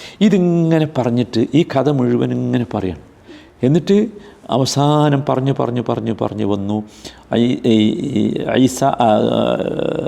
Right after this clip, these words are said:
മറിയമ്മിനോട്, ആ, ആ, ഇബാദത്തിൽ ഏർപ്പെടാൻ പറഞ്ഞു. മറിയമ്മിൻ്റെ വയറ്റിൽ ഒരു ഗർഭസ്ഥ ശിശു അത്ഭുതകരമായ രീതിയിൽ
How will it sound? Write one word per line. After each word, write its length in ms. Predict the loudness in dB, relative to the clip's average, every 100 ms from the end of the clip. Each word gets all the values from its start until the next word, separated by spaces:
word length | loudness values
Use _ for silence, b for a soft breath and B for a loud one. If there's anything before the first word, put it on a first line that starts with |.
| -2
മറിയമ്മിനോട്, 760 | 0 4 4 4 2 2 2
ആ, 480 | 2 0 -12 -6 0 0 2 2 2 2
ആ, 40 | 0
ഇബാദത്തിൽ 640 | 2 2 2 0 2 2
ഏർപ്പെടാൻ 480 | 2 0 0 0 -2
പറഞ്ഞു. 340 | -4 -4 -6 -10 B B
മറിയമ്മിൻ്റെ 760 | -2 2 2 2 2 2 2 0 -2
വയറ്റിൽ 540 | 0 2 0 0 0 0 B B
ഒരു 120 | 2
ഗർഭസ്ഥ 580 | 2 2 0 -2 -4 -2
ശിശു 460 | -2 -2 0 2 2 -2
അത്ഭുതകരമായ 880 | -2 2 2 2 2 0 0 -2 0
രീതിയിൽ 460 | 0 -2 -2 -4